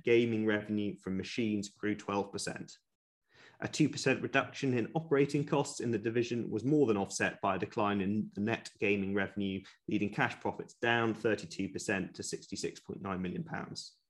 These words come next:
In, and this is something we've mentioned previously, in Bet M G M, the joint venture with M G M Resorts in the U S, net gaming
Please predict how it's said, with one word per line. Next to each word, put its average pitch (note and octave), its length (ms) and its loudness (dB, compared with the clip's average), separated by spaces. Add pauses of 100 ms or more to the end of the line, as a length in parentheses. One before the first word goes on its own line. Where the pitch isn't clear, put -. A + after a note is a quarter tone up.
(180)
In, A2+ 380 4 (100)
and A#2 120 0
this A2+ 180 2
is G2+ 80 -2
something G#2 240 0
we've G2+ 120 0
mentioned G2+ 320 -2
previously, A#2+ 380 4 (100)
in G#2+ 240 -2
Bet - 300 4 (340)
M C3 220 4
G A2 220 4
M, B2 300 2 (100)
the A#2+ 60 -2
joint G#2+ 380 4
venture A2+ 540 2 (300)
with G#2 280 6 (140)
M A2+ 160 0
G A2 160 6
M G2+ 140 2
Resorts G#2 520 0
in G#2+ 60 0
the G2+ 80 2
U G#2+ 220 4
S, C3+ 320 0 (240)
net A#2+ 260 -2
gaming G#2+ 540 4